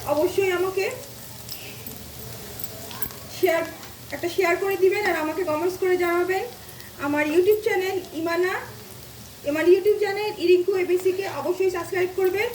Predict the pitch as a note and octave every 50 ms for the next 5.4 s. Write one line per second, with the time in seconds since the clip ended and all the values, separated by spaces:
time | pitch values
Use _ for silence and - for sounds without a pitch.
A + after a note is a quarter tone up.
0 | - - - - - - - - - C#4+ C#4+ D4+ D#4 F4+ F4+ E4 F4+ F4+ - F#4+
1 | G#4 F4 - F#4 F4+ F4+ G#4 G#4+ G#4+ - - D4 D#4+ D#4+ E4 F4 F4+ F4+ F#4 F#4
2 | F4+ F4+ F4 D#4+ D#4+ D#4+ E4 E4+ D#4+ F#4 F#4 F4+ F#4 F#4 F#4 G#4+ A#4+ A#4 - -
3 | - - - - - - C#4 C#4 D4+ C#4+ D#4+ - - - G4 E4 D#4 D#4+ D#4 E4+
4 | - - F#4 D#4 D4 D4 D4+ E4 G#4+ A4+ - G4+ E4+ E4+ F4+ - F4+ D4+ D4+ D#4
5 | - E4+ E4 D#4+ C4+ E4 G#4+